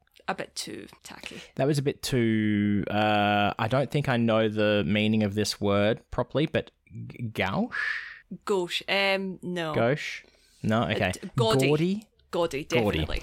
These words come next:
Speaker 2: Yeah, gaudy. Uh, n-, I don't, I don't mean gaudy as in G O U R D Y, like a, a squash or a pumpkin. I mean gaudy like G A U D Y?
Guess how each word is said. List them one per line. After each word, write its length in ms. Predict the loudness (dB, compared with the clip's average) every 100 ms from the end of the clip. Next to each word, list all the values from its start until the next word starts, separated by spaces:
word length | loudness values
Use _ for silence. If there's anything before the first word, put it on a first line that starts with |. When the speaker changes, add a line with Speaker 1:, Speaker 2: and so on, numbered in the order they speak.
| -8 -6
Speaker 2:
Yeah, 240 | -2 -2 -4 -10 -2
gaudy. 520 | -2 -2 -4 -6 -12 -14 -18 -18 -4
Uh, 280 | 0 2 2
n-, 220 | 2 2
I 80 | 2
don't, 200 | 0 0
I 60 | 0
don't 180 | 0 2
mean 220 | 0 0
gaudy 460 | 0 2 2 2
as 200 | 2 0
in 200 | 2 2
G 240 | 2 2 2
O 60 | 2
U 300 | 2 2 2
R 180 | 2 2
D 420 | 0 -2 0 2
Y, 440 | 0 2 2 2 2
like 280 | 2 0 0
a, 320 | 2 2 2
a 140 | 0 2
squash 540 | 0 0 -2 0 0
or 80 | 0
a 60 |
pumpkin. 640 | 0 -2 0 -2 -2 -4 -4
I 140 | -2 0
mean 220 | 2 2
gaudy 320 | 2 2 2
like 180 | 0 0
G 340 | 0 2 2 2
A 100 | 0
U 480 | 0 0 2 2
D 420 | 0 0 2 2 0
Y? 500 | 0 0 0 -2